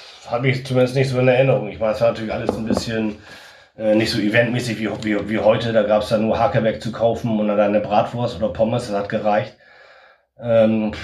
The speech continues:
die Leute haben dann teilweise beim alten Marathon-Tour dann auch an die Wand gepisst. Die Toiletten waren irgendwie auch nicht gerade, gerade blümerant, sag ich mal.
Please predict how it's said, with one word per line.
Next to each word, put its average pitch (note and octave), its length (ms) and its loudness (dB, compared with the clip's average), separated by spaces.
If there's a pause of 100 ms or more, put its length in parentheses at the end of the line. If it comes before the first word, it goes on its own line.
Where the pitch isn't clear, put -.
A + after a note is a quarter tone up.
die G#2+ 60 -4
Leute A2 240 6
haben A2+ 100 4
dann G#2+ 100 4
teilweise G#2+ 460 4
beim G2+ 180 2
alten G2+ 200 0
Marathon-Tour G#2 880 -2
dann G#2 140 2
auch F#2+ 200 -2
an A2 100 -4
die G#2 120 -4
Wand A2 160 4
gepisst. A2 500 -8
Die E2+ 80 -14
Toiletten G#2+ 400 -6
waren G#2 160 0
irgendwie G#2 240 -6
auch G2+ 100 -4
nicht G#2+ 160 -4
gerade, G2+ 460 0
gerade G2+ 320 0
blümerant, B2 480 4
sag A#2+ 200 0
ich A2+ 60 -8
mal. A#2 240 -8